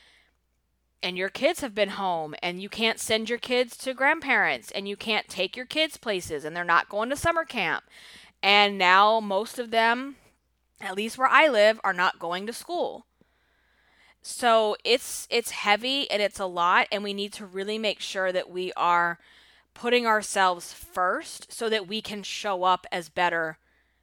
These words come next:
human beings, as better parents, as better employees, business owners, all of the things. So that's it, guys.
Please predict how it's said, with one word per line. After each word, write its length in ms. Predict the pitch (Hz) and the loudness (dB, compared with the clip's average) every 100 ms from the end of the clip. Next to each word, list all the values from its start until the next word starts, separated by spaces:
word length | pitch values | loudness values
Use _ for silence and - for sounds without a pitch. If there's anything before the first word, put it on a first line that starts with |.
| _ _ | _ _
human 360 | - 226 190 165 | -12 -8 -8 -6
beings, 640 | 170 180 254 330 - - | -4 -2 -4 -8 -14 -6
as 160 | 208 180 | -4 -2
better 280 | 185 165 160 | -2 -2 -4
parents, 640 | - 180 190 196 185 - | -6 -2 0 -2 -4 -8
as 160 | - 175 | -6 -6
better 280 | 165 165 165 | -6 -4 -4
employees, 640 | 151 165 - 185 180 180 175 | -6 -10 -6 -2 -2 -2 -4
business 380 | 180 165 175 | -8 -8 -8
owners, 640 | 175 170 165 165 165 - - _ - | -8 -8 -8 -10 -12 -16 -18 _ -6
all 240 | 175 165 | -2 -2
of 100 | 160 | -4
the 80 | - | -12
things. 480 | 151 147 110 - - | -10 -10 -10 -16 -20
So 420 | - - 190 175 - - - - - - - _ - | -14 0 2 2 -2 -20 -20 -20 -20 -20 -20 _ -16
that's 380 | 214 214 294 - | 2 4 4 2
it, 220 | - 240 - | 0 0 2
guys. 440 | 226 226 226 220 | 6 6 6 4